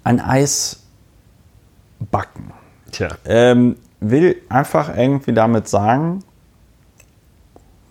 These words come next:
Speaker 1: und das ist das Einzige, was ich da dann an Kritik an Kevin Kühnert an der Stelle hätte, dass ich mir die Frage stelle,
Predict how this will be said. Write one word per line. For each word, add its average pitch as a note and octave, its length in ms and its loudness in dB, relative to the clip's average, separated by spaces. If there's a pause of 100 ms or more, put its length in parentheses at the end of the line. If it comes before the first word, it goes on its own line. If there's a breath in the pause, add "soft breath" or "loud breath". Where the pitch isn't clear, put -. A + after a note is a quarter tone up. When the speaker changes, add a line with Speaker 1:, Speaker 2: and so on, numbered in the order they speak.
(120)
Speaker 1:
und B2 180 4
das F3+ 160 6
ist F#3+ 160 -2
das D3+ 140 0
Einzige, D#3 560 0
was C3+ 160 2
ich C3 100 -6
da C3 180 4
dann C3 200 2
an B2 180 0
Kritik B2+ 460 -2
an B2 120 2
Kevin A#2 320 0
Kühnert D#3 400 0
an A2+ 140 -2
der A2 100 -2
Stelle A2 340 2
hätte, A#2 460 0
dass A#2+ 200 -2
ich A#2 120 -6
mir B2 120 0
die A#2 80 -2
Frage A#2+ 380 0
stelle, C3+ 600 2